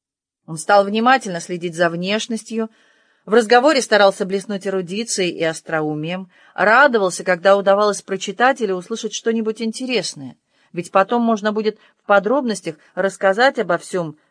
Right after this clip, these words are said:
восхищенно слушающей женщине, разделяющей все его воззрения на жизнь.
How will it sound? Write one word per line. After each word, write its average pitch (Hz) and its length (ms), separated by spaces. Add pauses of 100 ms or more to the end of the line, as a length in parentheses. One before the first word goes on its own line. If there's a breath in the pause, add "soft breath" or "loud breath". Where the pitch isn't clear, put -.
(220)
восхищенно 220 800
слушающей 196 720
женщине, 165 680 (360)
разделяющей 214 800
все 214 200
его 208 180
воззрения 190 640
на 185 160
жизнь. 170 420